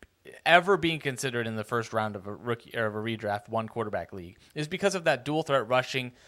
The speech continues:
throwing upside. My thing is, is that you wanna talk about the rushing yards for, for quarterbacks. You wanna talk about, um, how, how many, you know, yards change,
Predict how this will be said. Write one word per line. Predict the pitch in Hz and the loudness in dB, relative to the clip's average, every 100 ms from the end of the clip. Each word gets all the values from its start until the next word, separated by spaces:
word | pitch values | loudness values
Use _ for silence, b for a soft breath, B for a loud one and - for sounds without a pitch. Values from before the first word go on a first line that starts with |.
| b - | b 2
throwing | 143 127 | 4 4
upside. | 104 - 92 - b b b | 0 -2 -6 -8 b b b
My | 123 135 139 110 - | 2 2 2 -2 -2
thing | 160 135 | -2 0
is, | 87 65 - - | -6 -8 -12 -14
is | 110 113 | -12 0
that | 117 110 - _ - - _ _ _ _ _ _ - | 4 4 0 _ -20 -20 _ _ _ _ _ _ -12
you | 120 151 | -6 -2
wanna | 180 170 | -2 0
talk | 156 147 151 | 2 2 2
about | 135 131 95 | 4 4 2
the | 117 113 73 | -6 -8 -8
rushing | 110 127 147 - 143 | -2 2 2 0 -6
yards | 117 107 104 98 92 - b b b | -2 0 0 -2 -6 -10 b b b
for, | - 123 117 113 113 - | -8 -2 0 0 0 -4
for | - 127 | -6 -4
quarterbacks. | 151 175 131 101 76 - - | 0 0 0 -4 -10 -16 -12
You | 120 | -8
wanna | 131 135 | -6 -4
talk | 143 143 151 | 0 0 0
about, | 139 127 120 - b b b - | 0 0 0 -6 b b b -6
um, | 123 113 110 101 - | -2 0 -2 -4 -12
how, | - 147 151 147 | 0 4 4 0
how | - 151 | -4 -6
many, | 151 156 147 139 131 _ | -4 -6 -8 -10 -14 _
you | 123 | -6
know, | 123 | -6
yards | 117 131 135 123 - | 0 2 2 0 -6
change, | - - 151 143 92 - - | -8 -6 -4 -4 -6 -10 -16